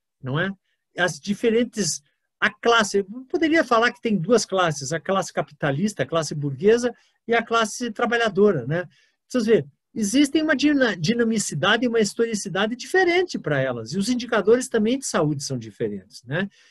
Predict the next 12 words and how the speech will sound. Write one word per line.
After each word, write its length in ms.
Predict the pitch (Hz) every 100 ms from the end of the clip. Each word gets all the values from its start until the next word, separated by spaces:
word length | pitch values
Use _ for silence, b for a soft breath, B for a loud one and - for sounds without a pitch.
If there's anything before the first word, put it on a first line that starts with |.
| b
E 140 | 285
mesmo 300 | 294 320 285
entre 160 | 277 226
a 60 | -
classe 340 | 190 180 185
trabalhadora 580 | 170 160 165 156 202 269
também 320 | 285 254 262
há, 160 | 196 139
há 140 | 165
esta-, 400 | 180 - - 165
há 120 | 143 143
segmentos 760 | - 165 151 202 294 156 127